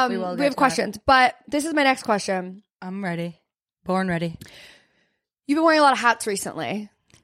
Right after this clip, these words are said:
Speaker 2: Yeah. What about it?
Speaker 1: Getting a good hat is really important, and the, that's not what I was gonna segue into.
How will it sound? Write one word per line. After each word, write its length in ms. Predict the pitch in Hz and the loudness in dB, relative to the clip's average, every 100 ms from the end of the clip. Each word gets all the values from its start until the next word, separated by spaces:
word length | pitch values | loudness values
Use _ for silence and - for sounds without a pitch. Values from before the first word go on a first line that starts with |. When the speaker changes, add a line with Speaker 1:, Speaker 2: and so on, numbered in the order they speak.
| - | -6
Speaker 2:
Yeah. 680 | 190 170 160 160 202 277 302 - 196 | -2 0 0 -2 0 -2 -4 -8 -4
What 80 | |
about 260 | 185 254 208 | 2 4 4
it? 240 | 165 165 - _ - | 2 -2 -6 _ -2
Speaker 1:
Getting 240 | 233 285 | 0 0
a 80 | 285 | 0
good 160 | 247 | -2
hat 260 | 208 202 202 | 0 0 0
is 180 | 214 196 | -4 -4
really 200 | 190 190 | -6 -6
important, 400 | 190 339 339 330 | -4 -4 -4 -4
and 480 | 240 233 233 233 226 | -2 -2 -2 -6 -6
the, 260 | 233 226 226 | -6 -4 -4
that's 200 | 233 247 | -6 -6
not 140 | 262 226 | -4 -2
what 100 | 214 | -2
I 80 | |
was 120 | 202 - | -4 -6
gonna 140 | 196 | -8
segue 340 | 185 180 185 | -6 -4 -4
into. 320 | 180 208 254 | -4 -2 -4